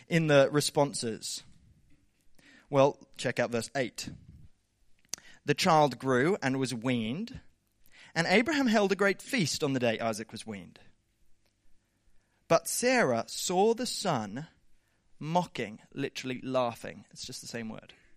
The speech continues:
See, she saw I, uh, Ishmael, sorry, she saw Ishmael laughing,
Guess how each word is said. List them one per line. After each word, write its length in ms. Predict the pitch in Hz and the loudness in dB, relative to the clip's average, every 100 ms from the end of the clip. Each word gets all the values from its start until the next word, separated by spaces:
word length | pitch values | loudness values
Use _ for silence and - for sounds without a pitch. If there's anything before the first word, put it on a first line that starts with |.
| _ _ _ - - _ _ - | _ _ _ -20 -20 _ _ -20
See, 180 | - 139 | -10 -6
she 160 | - | -4
saw 420 | 165 - 208 247 - | -4 2 2 2 -2
I, 260 | - 185 202 | 0 0 2
uh, 200 | - 147 - | 2 0 2
Ishmael, 560 | 202 - 139 92 85 151 | 0 0 -2 -8 -8 -10
sorry, 320 | - - - | -10 -10 -10
she 140 | - | -10
saw 300 | 151 196 196 - | -6 -2 -2 0
Ishmael 600 | 196 - 120 95 104 - - _ - | -4 -4 -6 -8 -10 -14 -20 _ -10
laughing, 840 | 120 131 156 180 165 - 76 64 | -2 4 6 6 4 -4 -10 -12